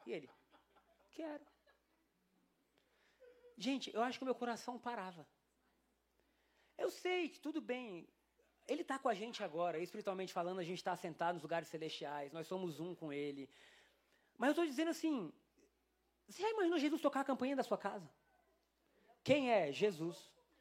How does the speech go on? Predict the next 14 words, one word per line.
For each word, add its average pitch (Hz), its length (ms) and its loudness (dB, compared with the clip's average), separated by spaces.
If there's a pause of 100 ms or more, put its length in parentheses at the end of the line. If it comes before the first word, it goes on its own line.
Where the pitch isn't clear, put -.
(880)
Gente, 247 460 0
ele 240 180 2
vai 262 140 2
sentar 240 380 -4
na 247 100 -4
sua 269 200 -6
mesa. 196 340 -2
Eu 196 80 4
ia 247 100 2
dizer, 220 160 0
"Prepara 220 360 2
o 226 40 2
melhor 214 240 2
talher." 156 500 -2